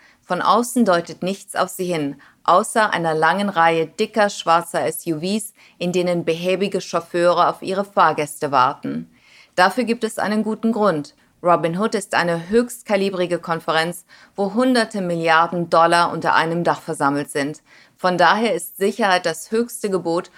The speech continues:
und als erstes muss man eine aufwendige Sicherheitskontrolle durchlaufen. Freundlich empfängt Barry mich. Er ist Ende fünfzig, sportlich und strahlt aus stahlblauen Augen.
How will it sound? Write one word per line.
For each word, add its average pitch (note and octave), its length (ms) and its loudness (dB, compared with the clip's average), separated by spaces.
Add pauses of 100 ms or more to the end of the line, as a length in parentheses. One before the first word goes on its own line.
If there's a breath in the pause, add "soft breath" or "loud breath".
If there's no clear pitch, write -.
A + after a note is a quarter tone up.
(160 soft breath)
und E3+ 160 -6
als E3 240 -2
erstes G#3+ 540 0
muss F3+ 180 -8
man D#3 140 -6
eine D3+ 280 -4
aufwendige F#3 640 -2
Sicherheitskontrolle C#3 1000 -4
durchlaufen. C3+ 760 -6 (760 soft breath)
Freundlich B3 600 0
empfängt E3+ 500 -2
Barry D3+ 300 4
mich. D3+ 340 -8 (320 soft breath)
Er F#3 120 4
ist - 180 -6
Ende A#3+ 280 2
fünfzig, A3 720 -6
sportlich G3 720 0
und E3+ 140 -8
strahlt G#3 480 0
aus - 140 -4
stahlblauen E3+ 760 2
Augen. D3+ 540 2